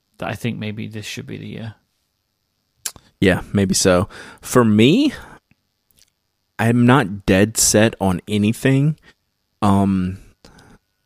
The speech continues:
Speaker 2: s-, going to the pen shows last year, I kept looking at the Namiki Yukari Royale, which is a big, expensive,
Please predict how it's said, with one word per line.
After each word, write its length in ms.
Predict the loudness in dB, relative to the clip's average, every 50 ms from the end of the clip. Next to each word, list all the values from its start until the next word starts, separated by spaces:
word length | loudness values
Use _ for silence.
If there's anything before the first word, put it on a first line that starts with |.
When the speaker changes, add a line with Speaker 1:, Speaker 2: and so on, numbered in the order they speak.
| _ _ -10
Speaker 2:
s-, 360 | -6 -4 -2 -2 -2 -2 -4 -4 0
going 320 | 2 4 4 4 2 0 -2
to 300 | -2 0 0 0 0 0
the 120 | -2 -2 0
pen 300 | 0 2 2 2 2 2
shows 800 | 0 0 0 2 2 4 4 4 2 2 0 0 -2 -2 -4 -4 -8 -18 -20 -20 -18 -20 -20 -20 -20 -20 _ _ -4
last 440 | -2 0 0 0 0 0 -2 0
year, 180 | 2 2 4 4
I 60 | 2 0
kept 440 | 0 -2 -2 -2 -2 _ _ -6
looking 420 | -2 0 0 0 0 -2 -2 -2 -2
at 300 | -2 -4 -4 -6 _ -2
the 140 | 0 0 0
Namiki 600 | 0 -2 0 0 0 -2 -2 -2 -4 -2 -2 0
Yukari 540 | 0 0 -2 -2 0 0 2 4 4 2 2
Royale, 540 | 2 2 2 2 2 2 2 2 2 0 -2 -2
which 200 | -6 -6 -4 -2
is 280 | -2 -2 -2 -2 -4 -6
a 40 | -6
big, 720 | -8 -4 -2 0 2 2 2 2 0 -2 -4 -8 -18 -20 -20 -20 -20 _ _ _ -8
expensive, 1120 | -8 -4 -4 -4 -2 -2 -2 -2 -2 -2 0 0 0 0 0 -2 -6 -10 -14 -16 -18 -20